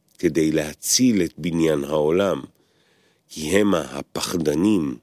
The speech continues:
מוגי הלב. המתבאר שביקוש האמת וחורבן העולם היינו הך, וביקוש החסד ובניין העולם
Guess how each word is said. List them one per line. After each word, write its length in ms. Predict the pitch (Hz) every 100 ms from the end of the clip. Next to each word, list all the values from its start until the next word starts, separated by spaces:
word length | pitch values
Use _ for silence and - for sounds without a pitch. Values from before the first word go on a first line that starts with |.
| _ -
מוגי 440 | 80 73 67 64
הלב. 340 | 69 76 80 - _ _ _ _ _ _ _ _ _ _ _ _ _ _ _ _ -
המתבאר 840 | 104 113 - 95 78 65 65 78 120 _ _ _ _ _ _ -
שביקוש 760 | - - 69 - - 185 151 104
האמת 500 | 90 95 117 98 71
וחורבן 720 | 82 52 - 67 69 95 110
העולם 680 | 92 76 73 95 117 117 113 - _ -
היינו 460 | 101 110 113 92
הך, 280 | 65 - - _ _ _ _ _ _ _ _ -
וביקוש 520 | 78 82 120 120 -
החסד 680 | 82 - 110 127 - 80 71 64 -
ובניין 540 | 80 71 73 82 113 127
העולם 680 | 113 85 78 76 80 90